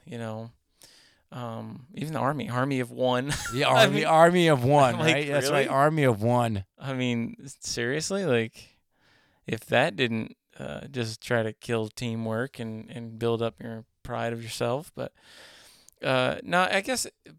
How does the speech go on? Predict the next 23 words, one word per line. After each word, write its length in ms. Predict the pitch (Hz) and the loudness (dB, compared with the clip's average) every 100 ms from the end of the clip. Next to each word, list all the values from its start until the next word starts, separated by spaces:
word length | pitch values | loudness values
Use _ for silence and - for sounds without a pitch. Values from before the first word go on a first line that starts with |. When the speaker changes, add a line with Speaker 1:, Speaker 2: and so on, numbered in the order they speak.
| - | -10
Speaker 1:
blame 320 | 180 269 277 | -6 -4 -4
on 120 | 247 | -6
the 80 | 208 | -4
church, 340 | - 196 185 | -4 -4 -4
I 80 | 165 | -6
guess, 200 | 160 147 | -6 -6
is 140 | 131 123 | -6 -4
not 180 | 139 | -4
the 100 | 131 | -4
right 220 | 120 123 - | -2 -2 -2
word. 280 | 123 120 | -2 -2
I 60 | 120 | -2
guess 200 | 135 - - - _ _ | -4 -6 -14 -20 _ _
he's 140 | 135 127 | -8 -4
trying 240 | 214 233 | -2 -2
to 80 | 147 | -2
hoist 440 | - 156 147 - - | -2 -2 -2 -6 -12
more 340 | 131 131 131 131 | -6 -2 -2 -2
responsibility 960 | 127 - 123 123 113 117 120 117 113 | -6 -4 -4 -4 -4 -2 0 0 -2
onto 420 | 117 117 117 113 | -2 -2 -2 -4
the 120 | 113 110 | -6 -6
church 360 | 117 120 - | -4 -4 -4
rather 440 | 120 117 123 - | -2 -2 -2 -6